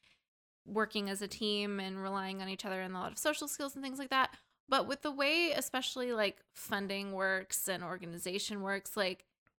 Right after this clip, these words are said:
at least a team that doesn't, like, bring anything to the school in terms of recognition and things like that tends to be pretty undervalued and underfunded and under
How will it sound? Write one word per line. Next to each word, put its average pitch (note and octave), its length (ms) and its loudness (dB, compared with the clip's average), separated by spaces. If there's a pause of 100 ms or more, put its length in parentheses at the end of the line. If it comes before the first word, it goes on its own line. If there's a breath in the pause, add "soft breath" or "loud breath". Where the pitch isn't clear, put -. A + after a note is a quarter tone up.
(120)
at C4 160 4
least C4+ 380 0 (260)
a A#3+ 100 4
team A#3+ 540 0
that A3 260 0
doesn't, A3 420 0 (220)
like, G#3 280 4
bring G#3 460 0
anything G3 640 0
to G#3 120 -6
the G3+ 120 -8
school G3+ 560 -2
in G3+ 140 0
terms F#3+ 300 -4
of G3+ 140 -4
recognition G3 680 -4
and G3+ 140 -8
things F#3+ 220 -6
like - 200 -6
that - 320 2 (420)
tends C#4+ 340 -2
to C4+ 100 0
be G3+ 560 2 (360)
pretty A#3 260 0
undervalued F#3+ 800 2
and F3 140 -2
underfunded F3+ 760 -4 (100)
and F3+ 580 -4 (400)
under F#3+ 640 0